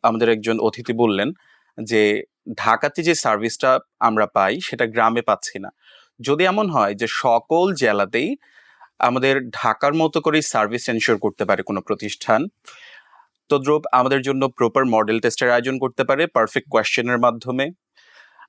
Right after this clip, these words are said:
আমাদের জন্য যদি প্রপার গাইডলাইন এনশিওর করতে পারে, এই বিষয়গুলো আমাদের শিক্ষার্থীদের প্রস্তুতির যে পথ,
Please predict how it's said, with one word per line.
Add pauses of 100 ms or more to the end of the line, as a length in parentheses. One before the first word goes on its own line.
(100)
আমাদের
জন্য
যদি
প্রপার
গাইডলাইন
এনশিওর
করতে
পারে, (580)
এই
বিষয়গুলো
আমাদের
শিক্ষার্থীদের (400)
প্রস্তুতির
যে (160)
পথ,